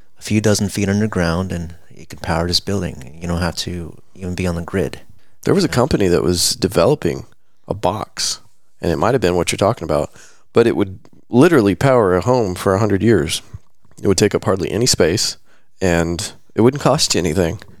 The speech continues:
Speaker 2: and that was the problem. And as soon as I heard about it, I stopped hearing about it. You know what I mean? There's so many shitty stories like that. There was a guy that developed a five hundred mile per gallon,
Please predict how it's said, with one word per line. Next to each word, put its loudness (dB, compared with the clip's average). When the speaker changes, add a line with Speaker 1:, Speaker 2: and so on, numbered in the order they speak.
Speaker 2:
and 2
that 2
was 0
the -4
problem. -2
And 4
as 4
soon 4
as 6
I 4
heard 2
about 2
it, 0
I -4
stopped 0
hearing -8
about -6
it. -10
You 0
know 6
what 6
I 2
mean? 0
There's 4
so 4
many 2
shitty 4
stories 2
like -4
that. 2
There 6
was 6
a 2
guy 4
that -2
developed 2
a -4
five 2
hundred -2
mile 2
per -6
gallon, 2